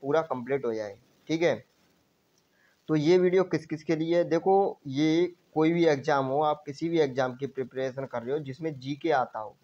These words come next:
जीके, जनरल अवेयरनेस, ठीक है, कुछ भी आता हो, तो जीके हर, हर किसी एग्जाम में पूछा जाता है, कुछ ना कुछ क्वेश्चन जीके के जरूर पूछे जाएंगे। तो ये आपके लिए all एग्जाम के लिए है। वैसे मैंने specially ये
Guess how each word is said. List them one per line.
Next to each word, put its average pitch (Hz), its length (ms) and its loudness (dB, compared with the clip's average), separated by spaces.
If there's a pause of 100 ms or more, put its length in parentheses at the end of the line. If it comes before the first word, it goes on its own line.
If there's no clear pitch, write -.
(500)
जीके, 151 540 -2
जनरल 147 400 0
अवेयरनेस, 143 560 0
ठीक 175 140 -10
है, 175 140 -10
कुछ 170 180 -4
भी 190 160 0
आता 147 240 2
हो, 180 160 0
तो 180 140 -10
जीके 170 420 -2
हर, 147 320 0
हर 156 180 -4
किसी 143 280 -6
एग्जाम 127 280 -2
में 156 80 -6
पूछा 127 300 -8
जाता 117 280 0
है, 120 60 -2
कुछ 127 260 -14
ना 135 80 -2
कुछ 143 180 -8
क्वेश्चन 147 440 -4 (380)
जीके 139 320 -2
के 190 160 -2
जरूर 160 320 0
पूछे 135 240 -2
जाएंगे। 113 380 -4 (440)
तो 175 40 2
ये 175 180 2
आपके 160 280 2
लिए 165 360 0
all 147 160 4
एग्जाम 139 360 2
के 139 140 -2
लिए 127 240 -2
है। 160 180 -6 (220)
वैसे 139 260 4
मैंने 190 240 4
specially 160 560 0
ये 160 180 -2